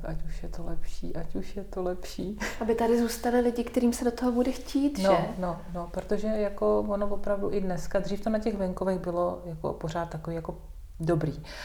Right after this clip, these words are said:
Speaker 1: A už i dneska ty lidi začínají být líní a už se jim nechce vylízat, už se jim nechce jako dělat něco ve svém volném čase, který ho mají málo.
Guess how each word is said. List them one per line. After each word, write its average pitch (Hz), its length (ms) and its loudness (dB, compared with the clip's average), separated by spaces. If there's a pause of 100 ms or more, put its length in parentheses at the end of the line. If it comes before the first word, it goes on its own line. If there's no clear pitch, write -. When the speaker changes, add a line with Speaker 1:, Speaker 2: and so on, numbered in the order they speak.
(240)
Speaker 1:
A - 140 -2
už 180 200 -4
i 214 120 2
dneska 175 360 -2
ty 185 120 -4
lidi 175 200 -4
začínají 175 420 -4
být 156 200 -6
líní 170 420 0
a - 80 -2
už 160 140 -4
se - 100 -8
jim 165 120 -2
nechce 156 320 -2
vylízat, 156 460 0
už 156 100 -8
se - 120 -8
jim 165 100 -6
nechce 160 300 -4
jako 180 280 0 (320)
dělat 170 360 2
něco 156 320 2
ve 165 100 0
svém 175 320 -2
volném 160 340 0
čase, 160 320 -4
který 160 280 0
ho 180 80 0
mají 160 200 0
málo. 160 520 0